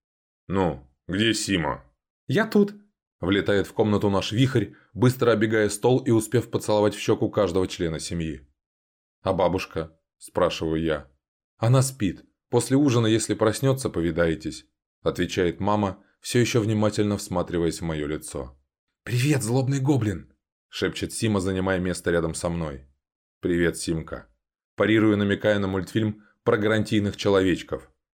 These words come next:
но сегодня без улыбки. «Что случилось?» спрашивает сестра серьезным голосом, и я поворачиваюсь, чтобы посмотреть на нее. «Нормально все». «Ты бледный». «Не превращайся в маму, мелкая». «Серафима, Дима, ешьте»,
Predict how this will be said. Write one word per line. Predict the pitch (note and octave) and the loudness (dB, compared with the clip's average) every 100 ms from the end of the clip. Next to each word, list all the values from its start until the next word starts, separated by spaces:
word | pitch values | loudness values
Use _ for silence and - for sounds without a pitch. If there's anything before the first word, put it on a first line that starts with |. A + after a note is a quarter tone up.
| _ | _
но | F2+ | -6
сегодня | E2+ F2+ F2 E2 E2 | -4 0 0 0 -2
без | E2+ | -2
улыбки. | E2 E2 D#2 - - - _ _ _ _ - | 0 -2 -4 -8 -16 -16 _ _ _ _ -18
«Что | - E3+ | -2 0
случилось?» | E3+ E3 - D#3 - - _ _ _ _ _ | 0 0 2 2 0 -8 _ _ _ _ _
спрашивает | - - F2+ - F2 E2 | -8 0 0 2 -2 -2
сестра | F#2+ - G2 | -2 0 0
серьезным | - F#2 F#2+ F#2 F2+ | 2 2 2 0 0
голосом, | G2 G#2 F#2+ G2 E2+ _ _ _ | 2 2 2 -4 -6 _ _ _
и | A#2 | 2
я | B2 | 4
поворачиваюсь, | A#2+ A2+ A#2 A#2 A#2 A2+ | 4 4 4 4 2 2
чтобы | - A2 G#2 | 0 0 0
посмотреть | F#2+ F#2+ G#2 E2+ F2+ - | 0 -2 -4 -2 -4 -4
на | |
нее. | E2 D#2 D2 C2+ _ _ _ _ _ _ _ | -8 -8 -10 -12 _ _ _ _ _ _ _
«Нормально | B2 A2+ G#2+ E2 C#2+ | 0 2 0 -2 -6
все». | - C2+ C2+ - _ _ _ _ _ | -10 -12 -14 -18 _ _ _ _ _
«Ты | E3 | 4
бледный». | C3 D#3 D#3 G2 D#2 C2 _ _ _ _ - | 6 6 4 0 -8 -12 _ _ _ _ -2
«Не | A2 | 2
превращайся | A#2 B2 C3+ C3+ E3+ A2 | 4 4 4 4 2 2
в | G2 | 2
маму, | G#2 E2 D#2 | 2 0 0
мелкая». | G#2+ G2 - C2+ - _ _ _ _ | 0 0 -2 -10 -12 _ _ _ _
«Серафима, | - F#2 G2 - G2+ D#2 | -2 2 2 2 0 0
Дима, | E2+ G#2 D#2+ C2 - | 0 0 -2 -6 -4
ешьте», | G2 G#2 - C#2 A#1+ | -2 -2 -4 -10 -10